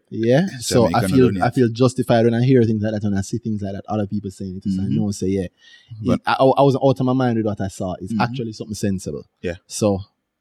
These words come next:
Speaker 1: yeah, big, big, big up that, big up the people I just mentioned. And guys, if you, however you get your money, I don't care how you get your money, but however you get your money, invest it. Don't
Speaker 2: Mm-hmm.
Speaker 1: save it. Use it to invest. Do you know that that's one of, um,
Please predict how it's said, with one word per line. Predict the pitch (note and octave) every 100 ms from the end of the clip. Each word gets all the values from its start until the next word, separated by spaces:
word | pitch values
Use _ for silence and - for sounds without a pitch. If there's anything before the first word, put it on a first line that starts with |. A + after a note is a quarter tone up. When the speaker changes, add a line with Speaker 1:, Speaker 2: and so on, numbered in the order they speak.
| _
Speaker 1:
yeah, | G#2 F#2+
big, | G#2+ A2
big, | B2+ A#2+ A2
big | C3
up | B2+ A#2
that, | A#2+ A#2+
big | B2 B2
up | G#2+
the |
people | A2+ C3 A2+
I | G#2+ G2+
just | G2+ G#2+
mentioned. | G#2 G#2 G2+ G2 -
And | F#2 F#2+ -
guys, | G2 G2+ G2 G2+ -
if | F#2+ -
you, | F2+ F2+
however | C3 C#3
you | C#3
get | A2
your | A#2
money, | G#2
I | G2+
don't | A#2+
care | B2 A#2
how |
you | G#2+
get | G#2
your | -
money, | - D2 - - - _
but | G2
however | B2+ B2+
you | B2+
get | A2+
your | A#2+
money, | B2 D3+ - _ _ _ _ _ _ _ _ _ _ _ _ _ _ _ _ _ _
invest | B2 G#2+ F#2 -
it. | D#2
Don't | G#2 A2
Speaker 2:
Mm-hmm. | F#2+ G2+
Speaker 1:
save | C3+ B2+
it. | C#3+ - _
Use | - A2+ A2+
it | G#2+
to | A2
invest. | G#2 F2+ -
Do | D3+
you | D#3+
know | D3+
that |
that's | B2+ C#3
one | D3
of, | C3 A#2+ G#2 _
um, | A2+ A#2 A2+ G#2+ G#2